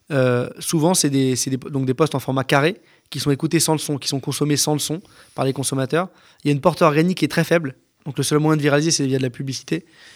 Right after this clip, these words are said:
Donc, euh, donc c'est pour ça qu'aujourd'hui, les marques, elles ont souvent un profil qui est statique, qui bouge pas trop, avec des images en trois par trois, et cetera. C'est comme leur vitrine. T'arrives sur leur page, c'est un peu la vitrine. Et aujourd'hui, ce qui va surtout bouger pour les marques, c'est les formats story. Les stories, c'est le quotidien,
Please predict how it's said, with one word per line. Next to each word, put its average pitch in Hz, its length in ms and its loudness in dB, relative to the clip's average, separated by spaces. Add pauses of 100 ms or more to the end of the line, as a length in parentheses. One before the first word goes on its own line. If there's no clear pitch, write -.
(360)
Donc, 139 220 -2
euh, 131 720 2
donc 139 140 -8
c'est - 100 -4
pour - 80 -8
ça 208 140 0
qu'aujourd'hui, 156 300 -2
les 147 80 -2
marques, 175 200 -4
elles 139 140 -6
ont 135 40 -8
souvent 151 260 -6
un 143 40 -2
profil 160 320 -6
qui - 140 -4
est 143 40 0
statique, 151 360 -4
qui - 80 -8
bouge 135 180 -8
pas 151 100 -2
trop, - 160 -4
avec 143 160 2
des 131 200 -4
images 143 180 -2
en 135 80 -6
trois 143 220 -4
par 143 160 -4
trois, 147 280 -2
et 139 60 -4
cetera. 143 360 -4 (520)
C'est - 140 -10
comme 180 160 4
leur 151 80 4
vitrine. 156 340 -2
T'arrives 139 240 0
sur 143 120 -2
leur 127 120 -4
page, 160 220 4
c'est 143 100 0
un 127 60 -2
peu 135 100 -4
la 143 80 0
vitrine. 139 420 -4 (680)
Et 143 60 0
aujourd'hui, 156 280 4
ce - 60 0
qui 156 120 -2
va 147 100 4
surtout 170 520 -4
bouger 160 480 0
pour 143 180 -4
les 143 60 -2
marques, 180 320 -4 (240)
c'est - 120 -8
les 139 80 -2
formats 143 240 -2
story. 151 380 -2 (260)
Les 131 60 -6
stories, 147 220 -2
c'est - 100 -2
le 131 60 -6
quotidien, 143 420 -2